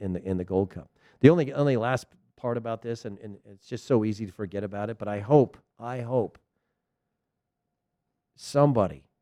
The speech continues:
close to Josh Sargent called him today or yesterday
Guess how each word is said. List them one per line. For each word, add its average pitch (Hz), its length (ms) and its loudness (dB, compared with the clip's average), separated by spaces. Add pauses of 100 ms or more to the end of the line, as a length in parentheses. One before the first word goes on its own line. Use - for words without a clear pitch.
(1200)
close 147 360 6
to 127 100 -6
Josh 113 320 2
Sargent 98 460 -2
called 113 360 0
him 90 240 -8 (1080)
today 107 320 6
or 107 100 8
yesterday 92 480 0